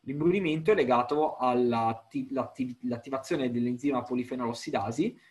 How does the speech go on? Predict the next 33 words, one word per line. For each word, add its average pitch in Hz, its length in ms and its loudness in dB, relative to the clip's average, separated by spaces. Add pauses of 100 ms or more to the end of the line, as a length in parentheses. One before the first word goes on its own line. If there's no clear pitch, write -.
(160)
che 143 200 6
a 123 60 0
contatto 139 380 -2
con 175 100 -2
l'ossigeno 127 880 0
causa 127 540 4
l'inscurimento 117 960 0
della 107 220 -4
polpa. 104 600 -8 (460)
Eh, 135 440 2
essenzialmente 220 600 4
è - 20 2
stata 165 220 0
bloccata 175 380 2
perché, 110 600 -2
ehm, 113 840 -2
con 170 240 6
una 151 200 2
metodica 147 800 2 (880)
che 143 100 -8
è - 20 -6
chiamata 139 600 0 (220)
R 143 220 4
N 147 160 0
A 131 100 0
interference. 120 840 -6
Per 160 140 -2
spiegarvela 156 840 4
vi 143 100 -8
devo 135 180 -2
fare 123 280 0
un 117 140 -4
esempio. 113 600 -4